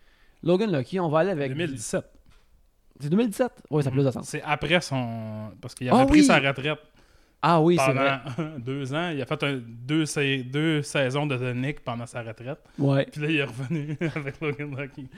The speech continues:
Speaker 1: Fait qu'avant d'aller justement avec son, son, son, son, son retour de retraite,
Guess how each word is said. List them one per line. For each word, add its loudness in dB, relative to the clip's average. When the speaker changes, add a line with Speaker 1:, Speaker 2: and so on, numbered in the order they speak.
Speaker 1:
Fait 0
qu'avant 0
d'aller 2
justement -4
avec -2
son, -6
son, -8
son, -10
son, -8
son -4
retour -2
de -2
retraite, -8